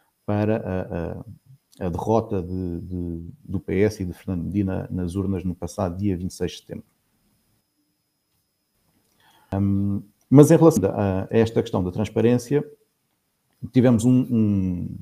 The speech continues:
naquilo que eu chamava um sinal, os sinais contraditórios, tivemos recentemente a, a, a Web Summit mais uma vez em Lisboa,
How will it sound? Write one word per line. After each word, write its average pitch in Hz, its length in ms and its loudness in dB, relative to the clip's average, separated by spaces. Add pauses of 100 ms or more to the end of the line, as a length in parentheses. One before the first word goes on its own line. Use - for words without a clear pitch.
naquilo 101 220 0
que 113 80 -4
eu 107 40 -4
chamava 117 300 2
um 92 60 -2
sinal, 101 560 -2
os 101 100 -18
sinais 107 280 -6
contraditórios, 117 720 0 (720)
tivemos 131 320 8
recentemente 131 560 2
a, 90 60 0
a, 98 320 -2
a 104 40 2
Web 104 220 2
Summit 101 300 -2
mais 98 180 -4
uma 110 100 0
vez 87 220 -4
em 113 100 -2
Lisboa, 151 480 2